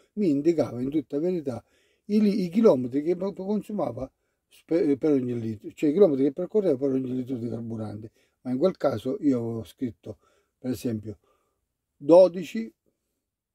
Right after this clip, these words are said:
collegati undici, dieci, collegati tredici, eh, chilometri slash litro, cioè chilometri sul litro.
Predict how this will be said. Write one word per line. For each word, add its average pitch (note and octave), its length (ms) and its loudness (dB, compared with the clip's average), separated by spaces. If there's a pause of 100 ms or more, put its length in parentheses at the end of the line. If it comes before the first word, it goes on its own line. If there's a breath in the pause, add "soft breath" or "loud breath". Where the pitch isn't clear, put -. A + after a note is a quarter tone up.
collegati A#2 360 -4
undici, B2 500 0
dieci, C#3 320 2
collegati E3+ 420 0
tredici, A3 640 0 (1120)
eh, A2+ 1040 -2 (260)
chilometri B2+ 760 2 (220)
slash C#3+ 500 -6 (320)
litro, B2 520 -10 (320)
cioè - 180 -20
chilometri C3 480 -6
sul A2 280 -12
litro. G#2+ 300 -10